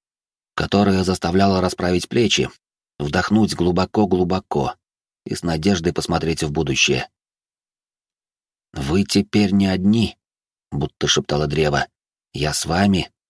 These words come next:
и мы теперь вместе». Древо брало нас под свои ветви. Вокруг молодого Игга засиял золотой ореол, видимый всем восходящим. «Росток Игдрева,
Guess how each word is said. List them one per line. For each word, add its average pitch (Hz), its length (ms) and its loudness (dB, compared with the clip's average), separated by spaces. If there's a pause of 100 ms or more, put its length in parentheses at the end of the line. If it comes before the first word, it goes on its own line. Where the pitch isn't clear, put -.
(180)
и 67 120 -4
мы 98 180 2
теперь 92 360 2
вместе». 95 540 0 (1300)
Древо 113 440 2
брало 104 400 4
нас 101 180 4
под - 140 -2
свои 87 320 0
ветви. 73 460 -2 (1080)
Вокруг - 460 -4
молодого 82 400 0
Игга 90 640 0 (380)
засиял 92 480 2
золотой 87 340 2
ореол, 87 480 0 (120)
видимый 92 400 2
всем 82 260 -2
восходящим. 78 640 -2 (800)
«Росток - 520 -2
Игдрева, 92 680 -4